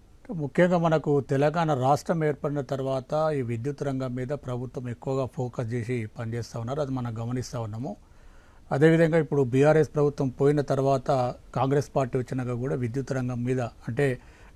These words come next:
విద్యుత్ ఉత్పత్తి కానీ, ట్రాన్స్‌మిషన్ కానీ, డిస్ట్రిబ్యూషన్, డిస్ట్రిబ్యూషన్ మీద ఒక స్పెషల్గా ఫోకస్ చేసి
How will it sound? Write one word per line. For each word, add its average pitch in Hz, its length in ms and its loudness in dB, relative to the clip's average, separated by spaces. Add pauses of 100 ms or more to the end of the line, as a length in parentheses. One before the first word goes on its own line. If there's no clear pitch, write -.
విద్యుత్ 135 320 2
ఉత్పత్తి 127 380 -2
కానీ, 127 280 0
ట్రాన్స్‌మిషన్ 123 600 -4
కానీ, 123 240 -2
డిస్ట్రిబ్యూషన్, 120 520 -4
డిస్ట్రిబ్యూషన్ 120 500 -2
మీద 120 180 -2 (920)
ఒక 131 360 4
స్పెషల్గా 151 800 2 (360)
ఫోకస్ 139 380 2
చేసి 127 420 0